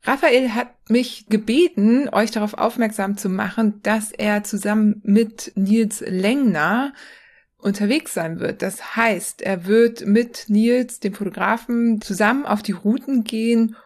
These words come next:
und im entspannten Tourentempo die Orbits jeweils fahren und sich freuen, wenn ihr da auch irgendwie vor Ort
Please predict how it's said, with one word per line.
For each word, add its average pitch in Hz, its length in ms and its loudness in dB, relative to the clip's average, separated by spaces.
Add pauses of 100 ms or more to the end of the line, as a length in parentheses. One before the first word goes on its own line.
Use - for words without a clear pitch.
(220)
und 208 600 4
im 190 260 -4
entspannten 202 560 -4
Tourentempo 214 960 -2
die 175 200 -10
Orbits 254 420 -2
jeweils 254 360 -4
fahren 220 440 2
und 196 220 -2
sich 190 200 -8
freuen, 214 720 0
wenn 202 240 0
ihr 202 160 2
da 202 220 0
auch 214 220 -2
irgendwie 208 260 0
vor - 180 -8
Ort 233 420 -2